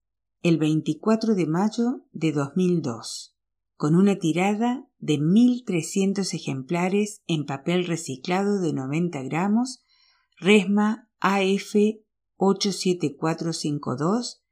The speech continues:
fabricada con los lotes referenciados por los números sesenta y siete mil cuatrocientos cincuenta y cinco y sesenta y siete mil cuatrocientos cincuenta y seis, producidos por la Sociedad de Tratamiento y Reciclaje Natural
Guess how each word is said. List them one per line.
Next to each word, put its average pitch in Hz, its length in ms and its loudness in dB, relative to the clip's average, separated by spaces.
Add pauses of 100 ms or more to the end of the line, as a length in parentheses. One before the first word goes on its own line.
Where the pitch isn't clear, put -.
(340)
fabricada 160 680 0
con 160 160 -2
los 131 160 -4
lotes 165 320 -2
referenciados 160 720 -4
por 151 160 -4
los 135 180 -6
números 165 540 -2 (320)
sesenta 143 520 -2
y 131 120 -4
siete 131 360 -6
mil 202 440 2
cuatrocientos 165 760 -4
cincuenta 127 480 -6
y 123 80 -6
cinco 220 600 0 (460)
y 180 100 2
sesenta 147 420 -2
y 135 80 -2
siete 135 300 -6
mil 185 280 0
cuatrocientos 165 720 -4
cincuenta 123 500 -6
y 120 80 -6
seis, 214 460 0 (560)
producidos 175 640 4
por 175 160 -4
la 143 100 -2
Sociedad 143 460 -2
de 170 100 2
Tratamiento 151 640 -2
y - 20 -2
Reciclaje 143 720 -4
Natural 143 720 -2